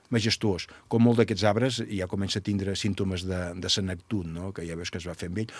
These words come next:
Però bé, encara té, té molt de brancatge, té una escorça de, de suro, eh, immensa, té una alçada de divuit metres,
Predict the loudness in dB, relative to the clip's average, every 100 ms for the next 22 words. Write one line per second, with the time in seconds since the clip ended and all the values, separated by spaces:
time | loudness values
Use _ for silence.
0 | -4 4 4 4 0 -8 -6 -4 0 0
1 | 0 -4 -8 -8 -6 -6 -8 -12 -20 _
2 | -6 -4 -2 -2 -2 -4 -2 -2 -2 -2
3 | -2 0 0 -2 -4 -2 -2 -2 -4 -4
4 | -4 -2 0 0 -2 -4 -20 -20 -12 -2
5 | 2 4 4 4 2 0 2 4 4 4
6 | 4 6 6 6 4 4 6 4 4 4
7 | 4 6 4 6 6 4